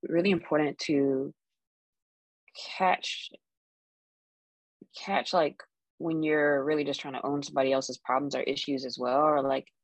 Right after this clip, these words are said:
you know, if the negative thought has to do with other people or how something else or somebody else makes you feel. Um,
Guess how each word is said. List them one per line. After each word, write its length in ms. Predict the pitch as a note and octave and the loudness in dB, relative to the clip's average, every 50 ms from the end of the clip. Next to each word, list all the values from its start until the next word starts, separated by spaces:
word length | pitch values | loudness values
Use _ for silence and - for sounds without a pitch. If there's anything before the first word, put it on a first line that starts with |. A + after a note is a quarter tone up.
| _ _ _ _ - | _ _ _ _ -2
you 120 | G#3 A3 | 0 2
know, 80 | F#3+ E3+ | 4 2
if 80 | D3 - | 2 0
the 80 | D3 | 0
negative 300 | C#3 C#3 C#3 C#3+ C#3 C3+ | -2 0 2 2 0 0
thought 160 | - C3+ C3 | -2 -6 -6
has 160 | C3+ C3 - - | -6 -8 -8 -8
to 60 | C#3 | -4
do 120 | - C3+ | -2 -2
with 180 | C3 C3 - - | -2 -2 -2 -2
other 140 | C#3 C3 B2+ | -4 -4 -6
people 580 | - - C#3 C3 - - B2+ A#2+ A#2+ A#2 - - | -6 -4 -6 -6 -4 -4 -4 -4 -2 -2 -2 0
or 280 | B2+ B2+ B2+ B2+ B2 | 2 2 2 2 0
how 420 | A#2+ - C3 C3 B2+ B2+ B2+ B2+ B2+ | 0 2 2 4 4 4 4 2 0
something 480 | - - - C3+ C3 C3+ - C3+ C3+ - - - | -4 -4 -4 -4 -4 -4 -6 -6 -6 -6 -4 -2
else 280 | C#3 C3+ C3 B2+ - - | 0 0 -2 -2 -2 -4
or 80 | C3 C3 | -4 -4
somebody 340 | - C#3+ C#3 C3+ C3 C#3+ | -4 -2 -2 0 0 2
else 180 | - C3 B2+ - - | 2 0 0 -2 -6
makes 220 | B2 B2 - - C3+ | -12 -10 -10 -10 -10
you 60 | C3 - - | -10 -8 -4
feel. 380 | - C3 C3+ C3 B2+ C3 C#3 - _ _ _ _ _ _ _ _ _ - - | 0 0 2 2 2 0 -4 -8 _ _ _ _ _ _ _ _ _ -4 0
Um, 640 | C#3 C3 C3 B2+ B2+ B2+ B2+ B2 B2+ C3+ - | 0 2 2 0 -2 -2 -4 -6 -10 -10 -12